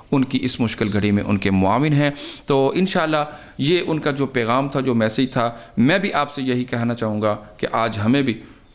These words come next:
مل کر اللہ سے رجوع کرنا چاہیے، اپنے ارد گرد کے لوگوں کو دیکھنا چاہیے، نہ کہ اپنے آپ کو جو ہے نا وہ بیکاری کے طور پہ، جو آج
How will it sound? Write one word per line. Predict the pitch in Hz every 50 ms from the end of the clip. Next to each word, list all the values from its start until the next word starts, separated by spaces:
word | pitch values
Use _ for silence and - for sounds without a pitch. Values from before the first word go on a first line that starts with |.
| _ - - - - - - - - - - - - - - - - - - - - - - - - - - - -
مل | 175 170 185 208 202
کر | 196 180 127 110 104 - - - -
اللہ | 127 127 127 127 127
سے | - 113
رجوع | 107 101 123 131
کرنا | 131 - 139 139 139 131
چاہیے، | - 139 131 127 127 135 131 131 127 - - - - - - - -
اپنے | 135 139 - - 139 135
ارد | - 151 147 131 120 123
گرد | 139 123 120
کے | 120 - 113 107 104 - -
لوگوں | 110 113 117 104 117 107
کو | 110 107
دیکھنا | 92 98 110 110 - 131 135
چاہیے، | 131 - 139 127 123 123 123 123 123 123 - - - -
نہ | 110 120 139 156 170 170
کہ | - 160 127 - - - - - - -
اپنے | 127 127 - 151 131 123 -
آپ | 117 117 117 117 117 - -
کو | 120 110 107 - - - - - - - - - - - -
جو | - 120 123
ہے | 113 117
نا | 120 117
وہ | 107 107 98
بیکاری | 98 104 98 - 104 104 107 113 107
کے | - 104
طور | - 104 98 95
پہ، | 98 98 95 90 - - - - - - - - - -
جو | 110 117
آج | - 117 123 131